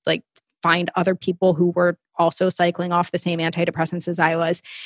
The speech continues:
And I remember making this commitment to myself that, like, I would talk about it openly when I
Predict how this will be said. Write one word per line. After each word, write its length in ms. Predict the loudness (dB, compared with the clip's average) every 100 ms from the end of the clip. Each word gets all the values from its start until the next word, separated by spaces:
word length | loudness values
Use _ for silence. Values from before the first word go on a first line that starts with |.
| 0
And 60 | 6
I 40 |
remember 220 | 6 6
making 280 | 6 4 2
this 120 | -2
commitment 380 | 0 2 2 0
to 80 | 0
myself 320 | 0 2 2
that, 140 | 0 -2
like, 160 | -4 -4
I 140 | -4 -2
would 140 | -2
talk 240 | 0 -2
about 180 | 2 2
it 100 | 2 0
openly 640 | 0 2 2 4 4 4
when 260 | 2 2 2
I 540 | 2 4 4 2 0